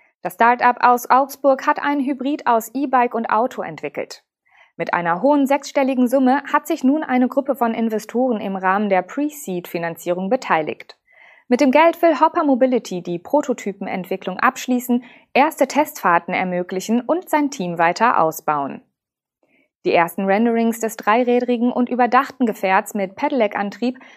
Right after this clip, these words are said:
hatte das Unternehmen im September zweitausendzwanzig gezeigt.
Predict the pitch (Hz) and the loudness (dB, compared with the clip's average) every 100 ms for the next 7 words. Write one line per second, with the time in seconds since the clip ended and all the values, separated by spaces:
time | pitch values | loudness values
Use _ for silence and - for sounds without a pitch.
0 | - 339 349 311 269 269 262 247 262 247 | -4 0 2 0 0 0 4 4 2 0
1 | 226 208 214 196 220 202 - 196 190 180 | -2 -2 -4 -4 0 -2 -2 -2 -2 -4
2 | 175 185 196 214 170 156 - 131 - - | -4 -2 -2 -4 -6 -6 -4 -4 -4 -12
3 | - | -20